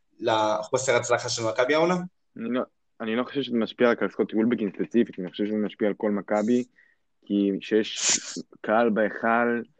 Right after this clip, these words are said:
Speaker 2: ואני כל כך מחכה לחזור להיכל, זה שווה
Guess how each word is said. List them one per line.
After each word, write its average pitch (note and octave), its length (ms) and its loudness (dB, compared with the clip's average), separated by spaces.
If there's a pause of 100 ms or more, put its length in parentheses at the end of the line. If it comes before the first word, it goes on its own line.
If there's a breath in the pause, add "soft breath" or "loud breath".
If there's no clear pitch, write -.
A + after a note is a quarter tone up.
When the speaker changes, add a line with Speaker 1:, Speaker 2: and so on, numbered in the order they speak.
(560)
Speaker 2:
ואני G2+ 260 0
כל G#2 100 -10
כך G#2+ 120 2
מחכה G#2 380 -2
לחזור G2+ 440 2
להיכל, G2+ 480 2
זה F2+ 180 -2 (120)
שווה G#2+ 640 2